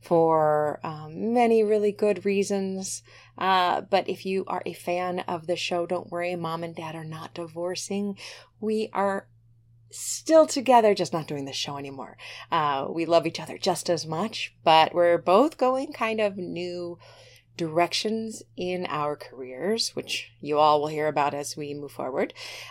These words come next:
And we needed to cut back on some things. And this was a thing that we immediately agreed needed to go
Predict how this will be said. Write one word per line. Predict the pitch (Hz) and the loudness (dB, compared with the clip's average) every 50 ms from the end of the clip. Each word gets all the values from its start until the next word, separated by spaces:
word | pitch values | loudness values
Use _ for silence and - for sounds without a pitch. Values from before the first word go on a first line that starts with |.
| - - | -6 -2
And | - 180 175 175 170 165 165 165 156 160 156 - - _ _ _ _ | 2 4 4 6 4 4 2 0 -2 -6 -8 -10 -14 _ _ _ _
we | 175 180 180 | -8 -6 -6
needed | 180 180 180 175 185 180 | -4 -4 -4 -4 -4 -4
to | - 190 | -6 -8
cut | - 196 185 | -8 -8 -6
back | - 196 196 190 185 - - - _ _ - | -4 -4 -4 -4 -6 -10 -18 -20 _ _ -10
on | 170 170 | -8 -8
some | 165 - 175 160 | -8 -8 -10 -10
things. | - 165 156 151 147 151 - - - - | -8 -8 -8 -8 -10 -12 -14 -16 -12 -10
And | 160 160 160 160 156 156 156 151 147 - - - - - _ _ - | -8 -8 -6 -6 -6 -6 -8 -10 -12 -16 -20 -20 -20 -20 _ _ -10
this | 175 170 - - | -10 -8 -6 -6
was | 185 170 | -4 -2
a | 180 | -2
thing | 175 - 180 180 180 | -2 0 -2 -2 -2
that | 185 - | -2 -2
we | 196 202 | 0 0
immediately | 196 190 190 190 196 202 208 208 220 220 202 - - 185 175 | 0 0 0 0 0 2 2 2 2 0 0 0 -2 -2 -2
agreed | 170 156 - 170 165 160 156 156 156 - - _ _ _ - - - _ _ _ _ | -2 -4 -4 -6 -6 -6 -6 -8 -10 -12 -16 _ _ _ -20 -20 -20 _ _ _ _
needed | - 160 156 151 139 156 156 - | -8 -6 -6 -4 -4 -6 -6 -8
to | - - | -12 -6
go | 196 269 294 285 233 185 156 151 156 170 175 | 0 2 4 6 6 6 4 2 0 -4 -8